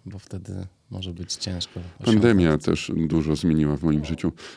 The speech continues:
Speaker 2: Wiesz, ja zawsze wierzyłem, że pojadę na wyprawę, która zmieni moje życie.
Speaker 1: Mhm.
Speaker 2: Która będzie taką wyprawą jak biegun południowy dla Amundsena, jak dryf północny Framem dla Nansena,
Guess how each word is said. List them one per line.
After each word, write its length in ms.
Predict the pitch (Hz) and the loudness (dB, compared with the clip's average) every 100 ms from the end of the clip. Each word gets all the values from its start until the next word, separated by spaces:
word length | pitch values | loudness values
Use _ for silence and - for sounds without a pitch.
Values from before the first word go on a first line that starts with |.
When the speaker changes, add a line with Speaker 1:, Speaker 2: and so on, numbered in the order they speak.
| - | -2
Speaker 2:
Wiesz, 180 | 113 135 | 0 2
ja 80 | 113 | 2
zawsze 280 | 143 - | 2 2
wierzyłem, 360 | 131 113 123 117 | 2 4 4 4
że 120 | 110 | 2
pojadę 300 | - 107 107 | 2 4 4
na 240 | 110 101 95 - - - - - | 4 2 0 -8 -14 -10 -12 -6
wyprawę, 720 | 85 82 87 90 95 92 87 85 85 | -2 0 0 2 2 4 4 2 0
która 240 | - 85 | -2 0
zmieni 240 | 80 80 78 | 2 4 4
moje 200 | 71 69 | 4 2
życie. 280 | 71 - - _ _ _ | -2 -8 -8 _ _ _
Speaker 1:
Mhm. 280 | 92 - 85 _ _ _ - - - | -20 -20 -20 _ _ _ -6 -4 -4
Speaker 2:
Która 420 | - 85 85 82 82 - - - 78 | -2 2 4 2 0 -10 -20 -8 0
będzie 360 | 90 95 90 | 4 4 4
taką 300 | 92 87 85 | 0 0 0
wyprawą 440 | 78 82 87 90 85 | 0 2 4 4 4
jak 340 | 82 82 - - | 2 -2 -10 -10
biegun 400 | 80 78 82 87 | -4 0 2 0
południowy 460 | - 80 73 78 78 | 0 -2 0 0 0
dla 160 | 78 - | -2 0
Amundsena, 720 | 76 76 - 82 73 71 - - | 0 0 0 0 0 -2 -6 -6
jak 420 | 76 73 73 73 - - | -2 0 -2 -4 -10 -2
dryf 280 | 87 82 80 | 2 2 2
północny 520 | - 80 78 - 82 | 0 2 2 0 -4
Framem 480 | - - 76 73 73 | -4 -2 0 2 2
dla 160 | 71 71 | 0 0
Nansena, 640 | 71 73 - 76 76 | 0 -2 -2 0 0